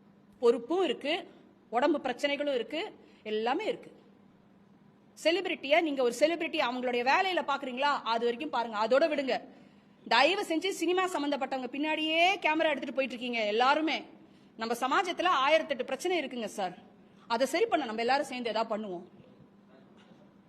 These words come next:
You have any other questions? நான் வந்து கம்ப்ளைண்ட்டா ரெஜிஸ்டர் பண்ணிருக்கேன் சார். அதான் கம்ப்ளைண்ட்ங்கிறது கூட லீகலான டேர்ம் கிடையாது. அதாவது, I have given a letter, ஒரு கன்சென்ட். இந்த மாதிரி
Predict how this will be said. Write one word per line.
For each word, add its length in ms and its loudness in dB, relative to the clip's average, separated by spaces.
You 280 0
have 120 4
any 240 4
other 240 -2
questions? 260 -2
நான் 260 0
வந்து 220 -2
கம்ப்ளைண்ட்டா 420 0
ரெஜிஸ்டர் 420 -4
பண்ணிருக்கேன் 280 -8
சார். 160 -8
அதான் 160 -6
கம்ப்ளைண்ட்ங்கிறது 540 0
கூட 180 0
லீகலான 440 -2
டேர்ம் 220 -6
கிடையாது. 320 -4
அதாவது, 500 -4
I 120 -2
have 140 0
given 240 0
a 60 0
letter, 380 0
ஒரு 140 -4
கன்சென்ட். 420 -2
இந்த 180 0
மாதிரி 380 -4